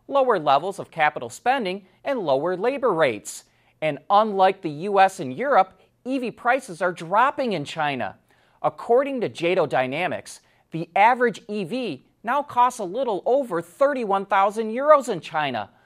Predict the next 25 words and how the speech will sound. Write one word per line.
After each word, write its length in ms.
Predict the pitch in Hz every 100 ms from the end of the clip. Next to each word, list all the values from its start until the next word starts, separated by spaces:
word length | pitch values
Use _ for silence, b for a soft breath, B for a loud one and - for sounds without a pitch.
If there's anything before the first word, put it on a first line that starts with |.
| b b b
which 240 | 180 190
is 180 | 202 180
below 560 | - 160 143 196 285 311
the 100 | 202
cost 500 | - 135 107 - -
of 180 | 147 143
an 100 | 143 -
average 560 | 262 294 139 113 - - _ -
I 200 | 127 160
C 340 | - 214 208 214
E 180 | 196 165
vehicle. 720 | 143 135 123 135 110 98 - _ _ _ _ _ _ _ _ -
But 360 | 160 143 - -
analysts 480 | 151 160 143 131 135
expect 600 | - - - 165 - -
E 120 | 175
V 160 | 147 131
sales 560 | - 196 156 123 123 -
will 200 | 135 185
be 180 | 185 156
impacted 720 | 123 - 214 247 - - - -
early 380 | 233 277 262 247
in 280 | - 254 233
the 80 | 170
year 480 | 160 294 247 180